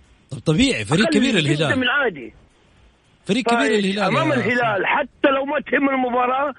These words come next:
Speaker 2: بيقدم لك مستوى ما صار. مجرد
Speaker 1: جميل.
Speaker 2: ما تنتهي، يلعب المباراة اللي بعدها، تلاقيه مهزوم ستة سبعة،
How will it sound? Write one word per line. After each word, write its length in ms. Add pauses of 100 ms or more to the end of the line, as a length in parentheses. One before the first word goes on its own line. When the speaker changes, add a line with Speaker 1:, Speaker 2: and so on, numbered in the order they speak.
(280)
Speaker 2:
بيقدم 540
لك 320
مستوى 560
ما 180 (100)
صار. 280 (1080)
مجرد 180
Speaker 1:
جميل. 120
Speaker 2:
ما 80
تنتهي، 680
يلعب 200
المباراة 240
اللي 140
بعدها، 300
تلاقيه 300
مهزوم 380
ستة 300
سبعة، 400